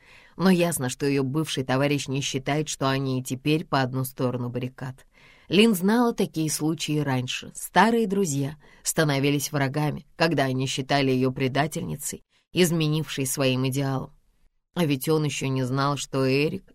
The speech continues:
из полиции. Эрик вернулся из бара с пивом и к облегчению Лин сменил тему разговора.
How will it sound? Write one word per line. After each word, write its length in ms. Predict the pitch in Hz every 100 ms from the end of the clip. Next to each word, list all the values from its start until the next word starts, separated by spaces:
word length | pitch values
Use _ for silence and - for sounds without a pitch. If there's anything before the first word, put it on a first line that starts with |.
| -
из 180 | 147 -
полиции. 680 | 131 131 135 - - - - _ _ _ _
Эрик 300 | 196 202 151
вернулся 500 | 147 156 160 156 147
из 160 | 143 131
бара 280 | 143 131
с 100 | 131
пивом 440 | - 185 190 165 147
и 60 |
к 80 | 135
облегчению 680 | 131 139 139 - 139 135 123
Лин 260 | 127 175 196 _ _
сменил 440 | - 170 226 320 302
тему 340 | - 160 151
разговора. 580 | 143 131 139 123 120